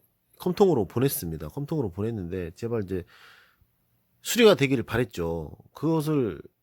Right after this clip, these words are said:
알엑스 오팔공 정도 되는 그래픽 카드를 새로 사려면, 중고로 사려면 너무 비싸니까. 그래서 이제 왔는데 수리가 왔어요.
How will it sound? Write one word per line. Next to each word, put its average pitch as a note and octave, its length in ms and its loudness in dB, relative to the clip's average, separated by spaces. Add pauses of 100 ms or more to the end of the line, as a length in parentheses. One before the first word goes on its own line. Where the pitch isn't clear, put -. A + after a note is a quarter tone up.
(1080)
알엑스 F#3+ 280 4
오팔공 E3 800 2
정도 B2+ 180 -2
되는 A#2+ 320 0
그래픽 - 280 -10
카드를 G2 680 -4 (1300)
새로 F#3 180 4
사려면, A#2 680 4
중고로 D#3 280 0
사려면 A2 500 -2 (260)
너무 C#3 240 4
비싸니까. D#2 920 -2 (1040)
그래서 B2 340 4 (260)
이제 G#2+ 240 -2
왔는데 F#2+ 680 2 (260)
수리가 D3+ 320 -6
왔어요. D2+ 460 -6